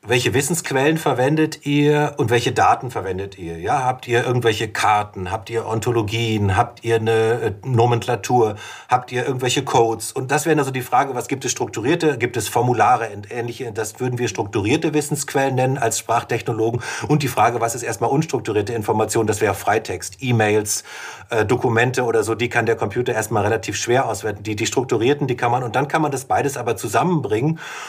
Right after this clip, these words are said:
Und dann kann die Maschine eben auch, wie Volker gesagt hat, die kann dann natürlich dann auf Wissen zugreifen. Die kann sagen, "Ich habe in dem Dokument hier eine Anleitung gefunden."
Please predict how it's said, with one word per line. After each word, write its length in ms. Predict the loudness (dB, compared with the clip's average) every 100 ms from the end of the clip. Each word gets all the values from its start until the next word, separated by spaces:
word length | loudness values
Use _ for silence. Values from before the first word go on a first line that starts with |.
| -8
Und 140 | -2 2
dann 180 | 2 2
kann 200 | 0 0
die 120 | -2
Maschine 480 | -2 -2 0 0 0
eben 240 | 0 0
auch, 240 | 0 0 -4
wie 120 | -8
Volker 300 | -2 -2 -2
gesagt 360 | -4 -2 -2 0
hat, 140 | -4
die 80 | -2
kann 200 | -2 0
dann 120 | 0
natürlich 380 | -2 -2 -2 -2
dann 160 | -2 -2
auf 160 | 0
Wissen 240 | 0 -2 -2
zugreifen. 520 | -2 2 0 0 -4
Die 80 | -4
kann 140 | -2
sagen, 160 | -2 0
"Ich 140 | -2
habe 120 | 0
in 80 | 0
dem 180 | 0 0
Dokument 420 | -2 0 -2 0
hier 140 | 0
eine 100 | 0
Anleitung 440 | 0 0 -2 0 0
gefunden." 460 | -2 2 4 4